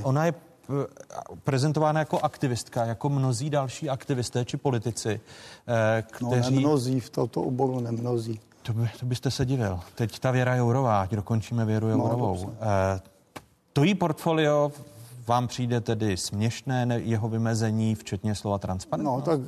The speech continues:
Speaker 2: víme, že byla řeč o tom, že dostane nějaké velmi silné ekonomické portfolio, tak to je zřejmě, se to nezdařilo. Asi to má být vyváženo tím, že tedy má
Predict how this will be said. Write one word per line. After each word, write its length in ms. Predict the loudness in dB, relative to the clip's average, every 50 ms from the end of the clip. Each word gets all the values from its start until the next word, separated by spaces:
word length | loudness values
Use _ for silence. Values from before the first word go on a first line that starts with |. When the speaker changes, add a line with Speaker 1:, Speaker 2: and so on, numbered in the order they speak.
| -2 0
Speaker 2:
víme, 300 | 0 2 2 4 4 4
že 140 | 4 4 2
byla 280 | 4 4 4 4 4 4
řeč 280 | 2 2 0 0 -2
o 120 | -4 -4 -2
tom, 280 | 0 2 2 4 4
že 120 | 4 2 2
dostane 460 | 2 -2 -4 -4 -4 -2 0 0 0
nějaké 400 | 2 0 0 -2 0 0 2 2
velmi 360 | 4 4 2 2 2 0 0
silné 460 | 0 0 0 0 2 2 0 0 -2 -6 -12 -20 -20 -20 -20 -20 -20 -14 _ -6 -4
ekonomické 720 | -4 0 2 4 4 6 6 4 2 2 2 2 2 2
portfolio, 800 | 2 2 0 0 -2 -2 -2 0 2 2 4 4 4 4 2 2 0
tak 200 | -2 -4 -6 -4
to 120 | -4 0
je 100 | 0 2
zřejmě, 380 | 2 2 0 2 2 2 2 0
se 160 | 0 -2 -2
to 120 | -2 0
nezdařilo. 680 | 0 0 0 0 0 2 2 4 4 4 4 2 2 0
Asi 200 | -4 -4 -4 -4
to 140 | -2 0 2
má 200 | 2 2 2 2
být 160 | 0 -2 0
vyváženo 640 | -2 -2 0 0 0 0 0 2 2 2 2 2 2
tím, 380 | 0 -2 0 2 2 2 2 0 -6 -14 -20 -20 -20 -20 -20 -20 _ _
že 220 | -8 -4 -2 -2 -2
tedy 240 | 0 2 2 2 4
má 380 | 4 4 4 4 4 2 0